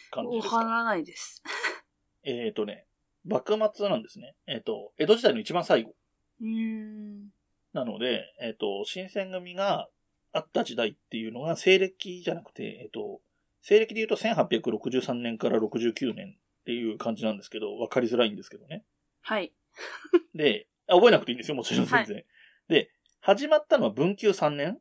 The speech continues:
Speaker 1: その和暦で言うと。
Speaker 2: うんうん。
Speaker 1: だから知らないからこれ雰囲気的に江戸時代だなとか、そういう感じじゃないですか。
Speaker 2: そうですね。
Speaker 1: 文久三年って江戸時代なのかなって思うけど、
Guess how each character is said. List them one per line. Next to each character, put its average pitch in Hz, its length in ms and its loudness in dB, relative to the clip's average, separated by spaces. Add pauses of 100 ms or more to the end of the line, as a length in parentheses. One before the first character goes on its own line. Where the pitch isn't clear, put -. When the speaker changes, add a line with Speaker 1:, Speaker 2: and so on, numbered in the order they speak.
Speaker 1:
そ - 160 -4
の 107 220 -2 (120)
和 135 160 8
暦 135 220 6
で 123 80 2
言 110 140 2
う - 20 -16
と。 - 180 -8
Speaker 2:
う 226 60 -12
ん - 20 -10
う 220 40 -10
ん。 190 440 -18
Speaker 1:
だ 135 80 2
か 123 60 6
ら 107 40 -2
知 - 140 -2
ら 202 120 10
な 202 100 6
い - 40 -4
か 107 100 0
ら 101 60 -6
こ - 100 0
れ - 40 -4
雰 190 140 0
囲 202 60 -2
気 - 60 -10
的 170 180 4
に 143 80 4
江 135 60 6
戸 143 120 8
時 139 60 -2
代 110 120 6
だ 107 100 -10
な 104 100 -12
と - 100 -20
か、 98 180 -10
そ - 100 -12
う - 20 -6
い - 20 -6
う - 20 -4
感 110 140 0
じ 107 60 -10
じ 110 60 -6
ゃ 110 40 -4
な - 60 -10
い - 0 -
で - 40 -16
す - 40 -20
か。 - 60 -16
Speaker 2:
そ 240 120 -4
う 196 40 -2
で 160 100 -6
す - 20 -8
ね。 104 80 -12
Speaker 1:
文 - 80 -12
久 104 100 -4
三 104 200 -10
年 101 100 -16
っ - 20 -16
て 107 80 -2
江 107 40 2
戸 120 100 2
時 113 80 -4
代 107 100 -2
な 101 80 -10
の 98 80 -14
か 117 120 -6
な 110 100 -6
っ - 60 -20
て - 80 -10
思 104 120 -14
う - 40 -12
け - 80 -12
ど、 123 260 -8